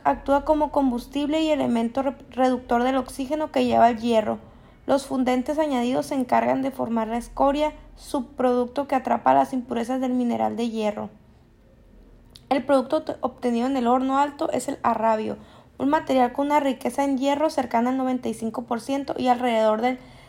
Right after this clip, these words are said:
tres punto cinco por ciento de carbono. Para minimizar la cantidad de azufre, un elemento muy negativo para el acero,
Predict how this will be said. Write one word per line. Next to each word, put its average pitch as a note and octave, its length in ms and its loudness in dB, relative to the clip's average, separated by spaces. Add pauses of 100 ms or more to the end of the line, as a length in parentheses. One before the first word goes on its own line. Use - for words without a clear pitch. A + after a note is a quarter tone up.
(340)
tres C4 280 4
punto C4+ 360 -2
cinco C#4 540 0 (380)
por B3 140 0
ciento A#3 260 0
de C4 140 2
carbono. G#3 500 2 (300)
Para C#4+ 180 10
minimizar C#4 540 0
la C4+ 120 2
cantidad C4 340 0
de - 20 4
azufre, C#4+ 520 -2 (160)
un C#4 160 2
elemento C#4 460 2
muy C#4 140 0
negativo C4 480 0
para C#4 180 2
el B3+ 80 2
acero, C#4 400 2